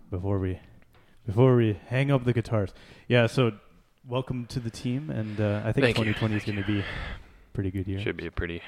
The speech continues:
Speaker 2: pretty darn solid year. So,
Speaker 1: Yeah.
Speaker 2: and if you're looking to buy or sell a home in the Edmonton area,
Speaker 1: You know where to
Speaker 2: give
Speaker 1: go
Speaker 2: us
Speaker 1: now.
Speaker 2: a shout. So,
Speaker 1: There you go.
Speaker 2: um, fucking, uh, what was I gonna say? Oh yeah, but, like, 'cause I definitely had no, well, when I look back at my resume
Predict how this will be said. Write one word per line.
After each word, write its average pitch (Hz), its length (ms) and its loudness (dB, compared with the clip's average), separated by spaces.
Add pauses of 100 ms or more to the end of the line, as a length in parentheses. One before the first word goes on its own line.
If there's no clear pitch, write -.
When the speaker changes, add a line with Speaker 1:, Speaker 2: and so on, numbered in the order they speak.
(100)
Speaker 2:
pretty 90 180 -2
darn 87 260 -2
solid 85 280 -2
year. 87 160 -6 (140)
So, 113 140 0
Speaker 1:
Yeah. 95 60 -2 (600)
Speaker 2:
and 113 100 4
if 90 140 -2
you're 101 120 2
looking 131 320 0
to 98 60 2
buy 127 260 4
or 104 120 2
sell 120 300 2
a 87 40 2
home 127 300 2
in 95 100 2
the 92 180 0
Edmonton 101 380 -4
area, 92 420 2
Speaker 1:
You 98 100 -2
know 104 140 -2
where 98 100 0
to 95 60 -2
Speaker 2:
give 95 100 2
Speaker 1:
go 107 60 4
Speaker 2:
us 107 100 0
Speaker 1:
now. 92 60 0
Speaker 2:
a - 20 0
shout. 92 340 0
So, 95 200 -4 (160)
Speaker 1:
There 95 120 -6
you 90 100 -6
go. 98 140 -6
Speaker 2:
um, 101 380 8 (1300)
fucking, 92 640 -10
uh, 90 280 -10
what 87 120 -6
was 90 120 -8
I 87 40 -8
gonna 85 120 -10
say? 85 240 -8
Oh 120 100 6
yeah, 110 200 6
but, 90 240 0
like, 92 240 0 (800)
'cause - 100 0
I 104 100 6
definitely 113 300 4
had 98 180 4
no, 95 220 4 (240)
well, 90 180 0
when 87 140 0
I 85 100 -2
look 95 220 -2
back 90 220 -2
at 98 60 -6
my 87 100 -4
resume 92 560 -4